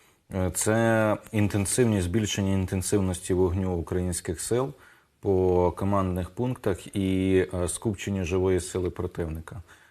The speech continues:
І, зокрема, особливість її в тому, що ми спостерігаємо за попередні кілька днів і минулу добу. Це не тільки враження складів чи тил-, тилового забезпечення,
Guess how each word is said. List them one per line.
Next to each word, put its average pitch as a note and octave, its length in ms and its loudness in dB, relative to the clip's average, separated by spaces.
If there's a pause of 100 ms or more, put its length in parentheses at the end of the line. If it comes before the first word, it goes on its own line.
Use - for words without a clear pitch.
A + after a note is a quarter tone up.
(100)
І, G2+ 180 2
зокрема, G2 600 0
особливість F#2+ 640 0
її F#2 160 -2
в F2 60 -2
тому, F#2 300 -4
що F2 400 -4
ми F2+ 260 -2
спостерігаємо F2 800 -4
за F2 140 -4
попередні F2 520 -2
кілька F2+ 320 -4
днів F2 300 -4 (360)
і F#2 80 -4
минулу F2+ 360 0
добу. E2+ 400 0 (400)
Це G2+ 120 -4
не F#2 120 0
тільки C3 300 -2
враження F#2 500 2
складів G2+ 580 -2
чи F2 540 2 (220)
тил-, G2 180 4
тилового F#2 440 0
забезпечення, E2+ 840 -6